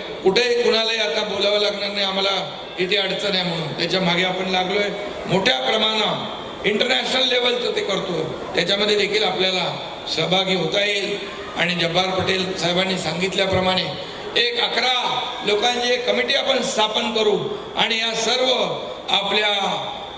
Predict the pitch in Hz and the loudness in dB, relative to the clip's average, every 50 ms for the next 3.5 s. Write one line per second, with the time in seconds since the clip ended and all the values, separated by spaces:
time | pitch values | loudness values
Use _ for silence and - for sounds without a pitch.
0 | - - - - 196 196 208 208 202 196 196 - 202 190 185 185 185 180 180 180 | -12 -4 0 0 2 4 2 2 2 0 0 -2 -2 -2 -2 -2 -2 -2 -2 -2
1 | 220 - 220 233 220 202 180 170 165 - - - - - - - - - - 185 | -2 -2 0 0 0 0 0 0 0 -2 -2 -4 -6 -8 -8 -10 -6 -2 0 0
2 | 208 202 233 233 220 226 233 226 226 214 202 220 226 220 220 - 240 247 247 247 | 2 2 2 2 0 0 0 -2 0 0 0 0 0 0 0 0 0 0 0 0
3 | 254 226 202 175 - - - - - - | 0 0 0 0 -2 -4 -6 -8 -10 -12